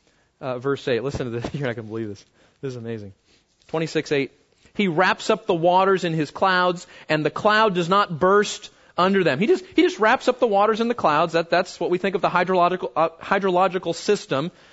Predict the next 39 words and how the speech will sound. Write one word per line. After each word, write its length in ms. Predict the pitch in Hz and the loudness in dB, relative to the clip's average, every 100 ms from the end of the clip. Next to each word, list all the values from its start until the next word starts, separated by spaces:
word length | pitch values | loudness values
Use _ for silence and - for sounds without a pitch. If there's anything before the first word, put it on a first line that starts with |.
| _ _ - | _ _ -4
Uh, 120 | 151 | -2
God 300 | 151 170 208 | 0 2 2
just 240 | 180 208 - | 0 -2 2
does 260 | 196 160 | 2 4
that, 300 | 139 143 175 170 | 2 2 2 -4
you 120 | 160 | -4
know, 100 | 143 | 0
like 160 | 151 | -2
he's 160 | 156 143 | -2 -8
going 220 | 139 170 | -4 -4
for 120 | 170 | 0
a 60 | 175 | 0
walk 320 | 156 165 156 | 2 0 -2
or 60 | 127 | -6
something. 420 | - 127 151 151 - _ | -6 -6 -6 -6 -12 _
Job 240 | 185 185 - | -2 -2 2
thirty-eight, 440 | 202 202 196 180 | 2 4 2 2
verse 300 | 160 196 - | 0 -2 0
eight. 360 | 175 180 - _ _ _ _ - | 2 2 -2 _ _ _ _ 2
"Who 200 | 285 285 | 4 4
enclosed 640 | 233 247 247 262 220 - | 2 4 4 4 0 -4
the 80 | 180 | -6
sea 640 | - - - 247 254 254 | -6 -12 -4 0 2 0
with 280 | 196 185 147 | 0 -2 0
doors 480 | 196 214 226 220 185 | 2 4 4 2 0
when 220 | 175 170 | -4 0
bursting 460 | 180 226 - 226 | 0 0 -2 -6
forth, 360 | 208 202 202 202 - - | -2 0 2 0 -6 -8
it 140 | 196 185 | -4 0
went 200 | 196 185 | 0 2
out 280 | 190 208 - | 2 2 0
from 200 | 196 185 | -2 -2
the 60 | |
womb?" 420 | 170 190 190 160 117 - - | 0 2 2 0 -4 -14 -6
Thinking 180 | 208 220 | -2 2
about 160 | 190 | 2
when 100 | 180 | 2
God 240 | 185 190 175 | 2 0 0
created 680 | - 190 196 208 185 147 | -6 2 4 4 2 0